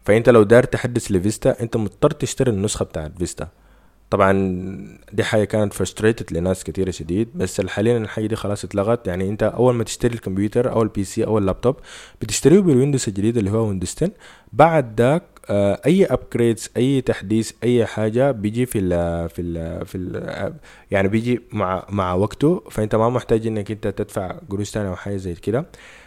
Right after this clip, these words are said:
ف، يعني، هم تقريبا الآن بي-، بيجوا يتبعوا نفس الطريقة بتاعت ال اي او اس أو ال ماك او اس أو حتى الأندرويد، اللي هي إنك أنت تشتري ال-،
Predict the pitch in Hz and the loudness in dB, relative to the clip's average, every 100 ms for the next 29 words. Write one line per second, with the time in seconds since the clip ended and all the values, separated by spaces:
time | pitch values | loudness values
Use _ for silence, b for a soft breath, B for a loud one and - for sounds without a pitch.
0 | B - 117 117 113 113 107 107 104 - | B 2 4 6 4 2 0 -2 -4 -8
1 | - - 113 120 135 156 151 117 127 139 | -10 -2 2 4 4 4 4 4 4 4
2 | 123 104 120 131 107 98 95 120 123 110 | 2 2 0 -2 -2 -4 0 4 4 4
3 | 120 120 104 120 127 - 107 117 - 95 | 2 2 0 0 -2 -2 0 0 0 0
4 | 95 85 107 104 90 101 - - 101 92 | 0 0 2 4 4 2 -2 0 0 0
5 | 90 98 - 92 92 - 104 95 107 - | -2 -4 -2 0 0 -2 -6 -4 -6 -4
6 | 101 92 82 87 95 101 B B B - | -4 -4 0 2 2 0 B B B -4
7 | 98 110 110 110 107 95 - - 117 110 | 2 2 2 -2 -4 -6 -4 2 2 4
8 | 101 | 4